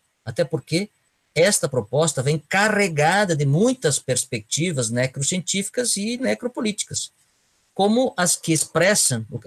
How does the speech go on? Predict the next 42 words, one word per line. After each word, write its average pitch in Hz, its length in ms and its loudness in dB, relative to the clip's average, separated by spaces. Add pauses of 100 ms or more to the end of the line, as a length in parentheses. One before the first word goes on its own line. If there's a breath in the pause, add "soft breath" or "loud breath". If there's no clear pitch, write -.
(100)
as 120 140 0
que - 80 -8
se 113 100 2
expressam, 156 500 0
por 165 140 0
exemplo, 196 400 -2
nos 156 140 -2
mecanismos 175 680 0
de 185 80 -4
controle 165 440 2
populacional 165 680 0
pelos 220 220 -2
smartphones, 208 720 0 (720)
e 127 60 -8
que - 180 -10
agora 143 380 0
usados 143 560 0
e 151 60 -4
testados 131 640 0
em 170 100 0
escala. 117 480 -2 (840)
Vimos 165 720 0
o 196 60 -4
que - 140 -4
aconteceu 139 440 0
na 143 80 0
Coreia 156 320 2
do 185 80 -6
Sul, 165 300 0 (720)
o 113 100 -8
que 135 100 -2
aconteceu 127 680 -2
na 147 140 0
China, 151 400 0
o - 20 -6
que - 80 -6
aconteceu 120 400 -2
na 143 140 0
maioria 143 320 4
dos 202 120 0
países 110 280 -2
asiáticos. 101 640 -8